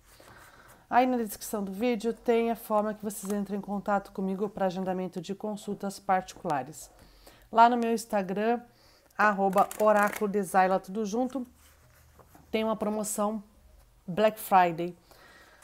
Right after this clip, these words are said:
tá, gente? Dá uma olhadinha lá, pra quem tiver interesse. É arroba Oráculo de Zayla, tudo junto. Então vamos lá. Signo de Leão, solar e ascendente.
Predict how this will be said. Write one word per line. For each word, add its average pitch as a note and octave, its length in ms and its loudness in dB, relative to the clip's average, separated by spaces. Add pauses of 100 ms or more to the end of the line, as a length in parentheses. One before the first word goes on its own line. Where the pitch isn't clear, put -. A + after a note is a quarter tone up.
(140)
tá, A3 220 2
gente? E3+ 340 -4
Dá F#3 80 -2
uma F#3+ 140 -2
olhadinha G3 440 -4
lá, E3 140 -2
pra E3 120 -8
quem F#3 160 -8
tiver F3 220 -8
interesse. F#3 800 -6 (1200)
É F#3 120 -2
arroba F#3 440 -2 (120)
Oráculo F#3+ 460 -2
de G3 160 -6
Zayla, E3 340 -4
tudo F3+ 220 -10
junto. - 480 -18
Então A3 140 -14
vamos A3+ 260 -6
lá. G3+ 280 -4 (800)
Signo F#3+ 380 -6
de F#3 100 -6
Leão, F#3+ 540 -2
solar G#3+ 720 -2
e G3+ 100 -4
ascendente. F#3+ 1040 -6